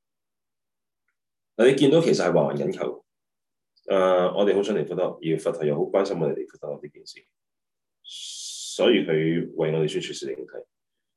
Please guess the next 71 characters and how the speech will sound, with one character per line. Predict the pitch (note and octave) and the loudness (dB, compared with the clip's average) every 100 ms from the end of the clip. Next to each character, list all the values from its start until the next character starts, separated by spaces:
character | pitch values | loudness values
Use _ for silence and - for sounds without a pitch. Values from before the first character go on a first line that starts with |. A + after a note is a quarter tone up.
| _ _ _ | _ _ _
所 | - | 2
以 | E3+ | 4
四 | B2 | 4
聖 | A2 G#2 | 2 2
諦 | G2 F2+ | 2 0
就 | E2+ | 0
係 | D2+ | 0
咩 | D2 E2+ | 0 -2
啊？ | E2+ | -4
所 | - C3+ | 0 0
以 | |
四 | G2 | 0
聖 | F2+ F2 | -2 -2
諦 | F2 D#2+ | 0 -2
就 | - | -4
係 | - - C#2 - _ _ _ | -8 -8 -8 -10 _ _ _
同 | - F2 | 0 2
我 | G2 | 4
哋 | G2 | 4
離 | D#2+ D2 | 4 2
苦 | F2 | 0
得 | A2+ | 2
樂 | F2+ - _ | 2 0 _
有 | - F2 | -2 0
一 | |
個 | F#2 E2 | 0 -2
非 | - | -2
常 | B2 D2+ | -2 -2
之 | G2 | -4
密 | D#2 | -4
切 | - C#2 | -6 -8
嘅 | - | -6
關 | C2+ | -10
係。 | C2 - _ _ _ _ _ _ _ _ _ _ | -12 -20 _ _ _ _ _ _ _ _ _ _
咁 | F#3+ B3+ | 4 4
既 | - D#3+ | 6 8
然 | A2 | 8
係 | A2 | 6
咁 | C3 | 6
嘅 | E3 | 6
時 | G#2+ | 6
候， | D2+ | 2
嗱， | D#2+ - - _ _ _ | 0 -6 -10 _ _ _
基 | G#3+ A3 | 6 6
本 | G#3+ C#3 | 8 6
嘅 | D3 | 6
前 | - | 4
設 | F2 - | -2 -2
就 | - | 0
係 | |
我 | G2 | 2
哋 | F2 | 2
好 | G2 | 2
想 | A2+ F#2 | 2 0
離 | |
苦 | C#2+ | 0
得 | F2 | 0
樂 | F2 E2+ | 2 0
啊 | F#2+ | -2
嘛。 | - _ _ _ _ _ - | -8 _ _ _ _ _ 6
而 | A2 | 10
而 | G#2+ G#2+ | 10 10
家 | F#3+ | 8
佛 | G3 - | 6 2
陀 | F#2 | 4
所 | B2 | 4
講 | C#3 - | 4 4
離 | - | 2
苦 | A#2+ | 4
得 | C3 | 4
樂 | F2+ - | 4 0